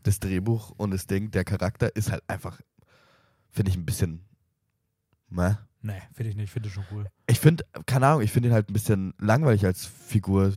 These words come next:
Speaker 1: damals
Speaker 2: Ja, ist
Speaker 1: zumindest.
Speaker 2: halt, ist halt so oldschool,
Speaker 1: Ist halt
Speaker 2: null acht fünfzehn
Speaker 1: Held.
Speaker 2: Heldentypus.
Speaker 1: Ja, genau, Heldentypus.
Speaker 2: Aber ich find, es muss halt auch diese null acht fünfzehn Heldentypen geben,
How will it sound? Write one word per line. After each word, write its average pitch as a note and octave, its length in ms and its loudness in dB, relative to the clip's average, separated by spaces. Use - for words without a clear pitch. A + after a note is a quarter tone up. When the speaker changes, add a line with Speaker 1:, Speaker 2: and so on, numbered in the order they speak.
Speaker 1:
damals G#2 300 2
Speaker 2:
Ja, C3 60 0
ist A2 80 2
Speaker 1:
zumindest. D3+ 220 0
Speaker 2:
halt, - 80 -20
ist C3+ 140 -4
halt D3 140 -2
so D3 160 -6
oldschool, D#3+ 360 2
Speaker 1:
Ist C#3 120 6
halt C#3+ 200 10
Speaker 2:
null D#3+ 100 4
acht D#3+ 120 6
fünfzehn D3+ 300 8
Speaker 1:
Held. A#2+ 80 2
Speaker 2:
Heldentypus. A#2+ 460 -2
Speaker 1:
Ja, A#2+ 100 6
genau, C#3 240 4
Heldentypus. B2+ 420 0
Speaker 2:
Aber A#2 80 2
ich C3+ 80 -2
find, F#3+ 140 0
es F3 80 -4
muss G#3+ 160 0
halt A#3 100 -2
auch G3 100 0
diese F3 160 -2
null E3+ 140 2
acht F3+ 100 -2
fünfzehn E3 280 -6
Heldentypen D3 480 -4
geben, C#3 320 -2